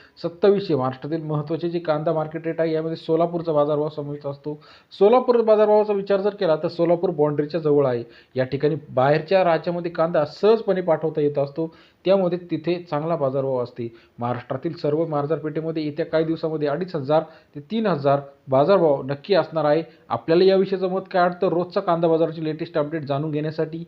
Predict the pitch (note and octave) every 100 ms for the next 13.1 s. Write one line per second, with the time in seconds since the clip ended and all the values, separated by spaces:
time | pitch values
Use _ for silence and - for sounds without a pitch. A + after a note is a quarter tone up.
0 | - _ - D#3+ D#3+ D#3+ D3+ - D3+ E3
1 | E3 D3 D3 D3 - _ _ F3 F#3+ D3
2 | - C#3+ C#3+ - _ _ _ _ - C#3+
3 | E3+ F3 D3 C#3 B2 B2+ B2 D3+ C3 C3+
4 | D3 D3 C3 C#3 C#3 C#3+ C3+ C3+ D3 C#3
5 | C#3 C#3+ C#3 C#3 D#3 D#3+ E3 E3 E3+ D#3+
6 | E3 E3+ D#3+ E3 E3 E3+ E3+ D#3+ E3 -
7 | - _ B2+ C#3 E3+ G#3+ G#3 G3 F#3+ F#3
8 | F3+ E3+ D3 D#3+ E3 D#3+ E3 D3+ C#3+ -
9 | D3+ D#3+ _ _ B2+ C3+ C#3 F3+ - D3
10 | D3+ C#3+ C#3 C3 A#2+ C3+ C3+ E3+ E3 D3+
11 | E3 E3+ E3+ E3+ E3+ D#3 E3 E3 F3 D#3+
12 | - E3+ F3 F3 E3+ E3 E3 D#3+ D3+ C#3+